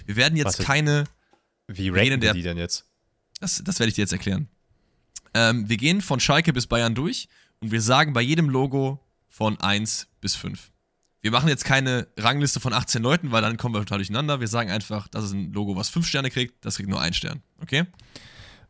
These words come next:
Speaker 2: Okay, ich muss mir mal hier noch parallel die, äh, kurz aufmachen,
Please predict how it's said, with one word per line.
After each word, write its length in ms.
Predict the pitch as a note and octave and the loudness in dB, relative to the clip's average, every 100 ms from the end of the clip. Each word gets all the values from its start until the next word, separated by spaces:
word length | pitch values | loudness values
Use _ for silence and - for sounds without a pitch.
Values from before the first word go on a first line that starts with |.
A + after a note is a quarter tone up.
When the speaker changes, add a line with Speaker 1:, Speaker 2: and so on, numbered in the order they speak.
| - | -14
Speaker 2:
Okay, 260 | G#2+ - F#2+ - - | -12 -10 -10 -14 -20
ich 140 | - | -14
muss 180 | G#2 - | -10 -8
mir 100 | G2 | -6
mal 200 | F#2+ F#2+ | -6 -6
hier 160 | F#2+ F#2+ | -6 -6
noch 180 | F#2+ - | -8 -8
parallel 420 | - F#2+ F2 G2 | -6 -6 -6 -6
die, 300 | F#2+ F#2+ F#2+ | -4 -4 -2
äh, 500 | F#2+ F#2 F#2 F2+ F2 | -2 -2 -2 -2 -4
kurz 200 | - F#2+ | -6 -10
aufmachen, 480 | - A2 C#3 C3 D#3+ | -4 -4 -2 -2 -4